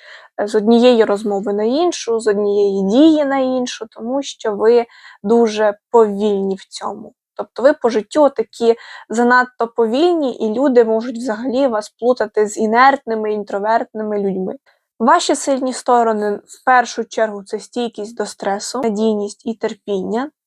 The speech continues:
Такі люди надійні і терплячі. І у вас є така класна риса через оцей ваш умиротворений спокій. Ви самі собі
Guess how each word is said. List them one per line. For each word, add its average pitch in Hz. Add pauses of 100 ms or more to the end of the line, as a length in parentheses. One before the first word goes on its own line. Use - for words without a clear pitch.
Такі 220
люди 202
надійні 202
і -
терплячі. 202
І 226
у 220
вас 277
є 226
така 220
класна 220
риса 254
через 214
оцей 220
ваш 214
умиротворений 214
спокій. 330
Ви 240
самі 226
собі 208